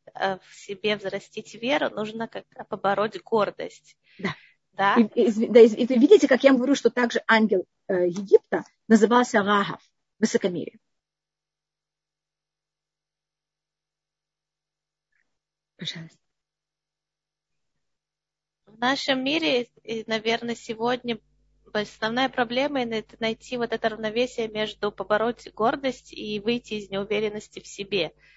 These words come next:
Speaker 1: Да?
Speaker 2: Ну, я считаю, что люди, м, э, высокомерные, они все очень неуверены. Когда человек уверен в себе, ему не нужно это высокомерие. Высокомерие — это какая-то защита. Если вы очень уверены в себе, вам не нужно повышать голос.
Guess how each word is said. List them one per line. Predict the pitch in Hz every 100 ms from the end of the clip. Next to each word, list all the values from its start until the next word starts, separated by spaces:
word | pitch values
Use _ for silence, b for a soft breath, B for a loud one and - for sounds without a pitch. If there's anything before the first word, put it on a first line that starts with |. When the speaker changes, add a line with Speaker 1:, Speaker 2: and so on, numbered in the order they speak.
| _ _ _ _
Speaker 1:
Да? | - 202 208 - _ _ _ _ _ _ _ -
Speaker 2:
Ну, | 214
я | - 240
считаю, | 277 285 277
что | -
люди, | 233 247 233 226 -
м, | 208 208 -
э, | 196
высокомерные, | 180 214 233 233 240 294 339 339
они | - 220
все | 220 -
очень | - 233 233
неуверены. | 208 190 151 - _ _ _ _ _
Когда | - 226
человек | 254 285 -
уверен | 226 240
в | 226
себе, | - 214
ему | 262 220
не | 220
нужно | 214 226 233
это | 208
высокомерие. | 208 - 226 269 226
Высокомерие — | 165 - 220 233 233
это | 226
какая-то | 214 214 214
защита. | 196 208 - - - - _ _ _ _ _ _ _ _ _ _ _ _ _ _ _ _ _ _ _ _ _ _ _ _ _
Если | 226 262
вы | 262
очень | 269 - 247
уверены | 226 226 214
в |
себе, | - 233 302
вам | 254
не | 226
нужно | 220 233
повышать | 240 220 247 240
голос. | 285 214 - -